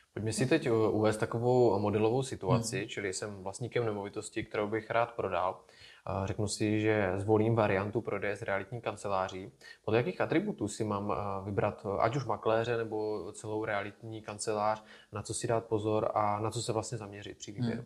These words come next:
Speaker 2: Hmm, hmm. Právě výběr špatné realitní kanceláře nebo špatného realitního makléře pro-, podle mě generoval právě ty zastánce prodeje bez realitních kanceláří. Bohužel jim musím dát za pravdu, byly v minulosti opravdu případy,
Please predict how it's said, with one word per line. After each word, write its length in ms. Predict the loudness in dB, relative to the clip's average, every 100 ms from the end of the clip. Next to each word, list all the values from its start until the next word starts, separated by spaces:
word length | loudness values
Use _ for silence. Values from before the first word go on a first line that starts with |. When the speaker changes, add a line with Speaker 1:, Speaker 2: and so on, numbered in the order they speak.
| -12
Speaker 2:
Hmm, 100 | -14
hmm. 120 | -16 _ _ _ -20 -20 -20 -20 -20 _ 4
Právě 300 | 6 8 6
výběr 280 | 6 4 4
špatné 400 | 4 2 4 4
realitní 280 | 4 2 -2
kanceláře 640 | -2 -2 2 2 2 -2
nebo 120 | -6
špatného 360 | -8 -8 -4 0
realitního 280 | 0 0 -2
makléře 720 | -2 -2 -4 -4 -4 -6 -12 _ _ _ _ _
pro-, 180 | 2 2
podle 300 | 4 4 6
mě 380 | 6 6 4 2
generoval 500 | 4 6 8 8 6
právě 280 | 6 6 6
ty 100 | 4
zastánce 760 | 0 4 4 4 4 4 4 0 -14 _
prodeje 380 | 4 6 6 4
bez 180 | 2
realitních 320 | 4 4 2 0
kanceláří. 480 | -2 0 -2 -2
Bohužel 300 | 4 6 6
jim 80 | 6
musím 200 | 4 4
dát 60 | 4
za 120 | 4
pravdu, 340 | 4 2 2
byly 180 | -2 -2
v 140 | -2 -6
minulosti 460 | -4 -6 -6 -6
opravdu 280 | -6 -4 -4
případy, 640 | -4 0 4 4 2 0